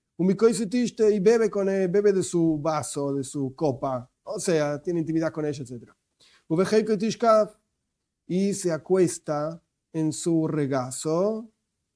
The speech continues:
Batei lo, le, le, lo, y que vas, y era como una hija para él. El profeta le está diciendo al rey David, "Te quedaste con la ovejita del otro, que es lo único que tenía". Pregunta la Gemara, "Mishum vejei que tishkav,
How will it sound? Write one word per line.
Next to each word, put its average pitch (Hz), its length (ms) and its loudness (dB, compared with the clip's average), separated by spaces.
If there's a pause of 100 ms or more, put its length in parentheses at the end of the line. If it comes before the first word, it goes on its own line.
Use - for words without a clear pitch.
(280)
Batei 170 380 2
lo, 208 160 4
le, 208 260 4
le, 202 380 4
lo, 214 220 0
y 214 80 -4
que 214 160 2
vas, 208 600 0 (1200)
y 180 480 2
era 190 240 -2
como 180 200 -2
una 190 440 0
hija 190 720 -4
para 131 300 -4
él. 113 340 -10 (460)
El 131 260 -6
profeta 151 460 4
le 202 60 6
está 196 140 2
diciendo 190 220 2
al 180 60 0
rey 190 140 4
David, 196 380 6
"Te 196 100 2
quedaste 196 320 2
con 190 160 4
la 180 160 4
ovejita 180 640 0
del 175 160 0
otro, 151 320 0
que 147 120 -8
es - 20 -2
lo 156 80 0
único 160 200 0
que 151 80 -2
tenía". 135 360 -6 (1120)
Pregunta 143 320 2
la 139 60 0
Gemara, 156 240 0
"Mishum 143 260 0
vejei 165 320 -2
que 165 120 -2
tishkav, 139 680 -2